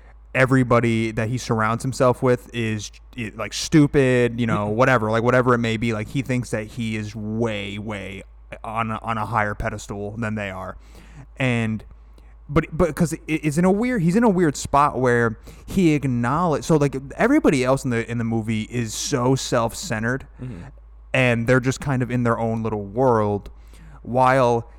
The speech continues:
Speaker 1: he is fully aware that everybody is so, uh, you know, so self-centered,
Speaker 2: Yeah.
Speaker 1: but he also can't detach himself from it.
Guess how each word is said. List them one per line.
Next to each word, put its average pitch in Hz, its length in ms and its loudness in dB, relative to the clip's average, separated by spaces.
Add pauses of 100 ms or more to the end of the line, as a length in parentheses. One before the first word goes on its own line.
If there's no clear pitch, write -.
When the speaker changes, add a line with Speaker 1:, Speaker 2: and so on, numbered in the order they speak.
(460)
Speaker 1:
he 220 800 -2
is 135 240 4
fully 156 480 2
aware 113 1040 -2 (480)
that 139 520 -2 (100)
everybody 147 440 2
is 147 100 -2
so, 143 220 2 (300)
uh, 127 400 4
you 123 80 0
know, 113 140 0
so 131 200 2
self-centered, 127 760 -2
Speaker 2:
Yeah. 95 240 -8
Speaker 1:
but 123 200 -2
he 151 120 4
also 151 380 4
can't 131 440 -4
detach 123 540 -4
himself 117 440 -2
from 120 440 -4
it. 180 120 -2